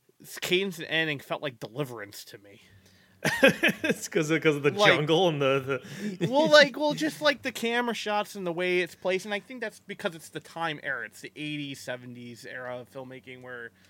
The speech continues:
Speaker 1: it's that kind of shot placement and running after the guy, and I don't
Speaker 2: Okay.
Speaker 1: know. It's just, like,
Speaker 2: Hmm.
Speaker 1: I felt a lot of that to it. Um,
Speaker 2: Interesting.
Speaker 1: again, it's been,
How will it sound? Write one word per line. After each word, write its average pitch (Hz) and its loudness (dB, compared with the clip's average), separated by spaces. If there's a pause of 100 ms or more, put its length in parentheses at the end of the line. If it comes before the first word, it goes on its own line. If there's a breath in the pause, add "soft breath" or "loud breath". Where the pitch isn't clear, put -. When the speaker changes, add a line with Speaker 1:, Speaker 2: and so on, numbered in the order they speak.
(200 soft breath)
Speaker 1:
it's - -14
that 135 -4
kind 135 -8
of 123 -10
shot 131 -8
placement 123 -12
and 120 -10 (380 soft breath)
running 139 -4
after 127 -6
the 117 -14
guy, 113 -8
and 107 -18 (460 soft breath)
I 208 4
don't 202 8
Speaker 2:
Okay. 131 4
Speaker 1:
know. 147 2
It's 139 0
just, - -8
like, 160 0 (160)
Speaker 2:
Hmm. 165 -6
Speaker 1:
I 160 0
felt 180 0
a 156 -2
lot 151 4
of 117 -12
that 117 -4 (220)
to 120 -12
it. 117 -14 (460 soft breath)
Um, 120 -8
Speaker 2:
Interesting. 120 -6
Speaker 1:
again, 165 2
it's 151 -12
been, 170 -4